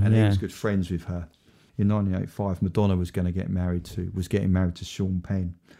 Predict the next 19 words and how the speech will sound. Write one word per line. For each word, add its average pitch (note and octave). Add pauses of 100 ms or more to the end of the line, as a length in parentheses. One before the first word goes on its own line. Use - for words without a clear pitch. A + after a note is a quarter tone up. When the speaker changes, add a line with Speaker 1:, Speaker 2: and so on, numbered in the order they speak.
(340)
Speaker 1:
So F#2+ (1080)
Madonna G#2+
invited F#2
Keith F2+
Haring F2+
to -
her F#2
wedding. F2 (500)
And G2
as G2
his F#2+
date, F#2+
he F#2+
decided F2+
to -
take, F2
uh, E2+ (100)
Andy F2
Warhol, F#2+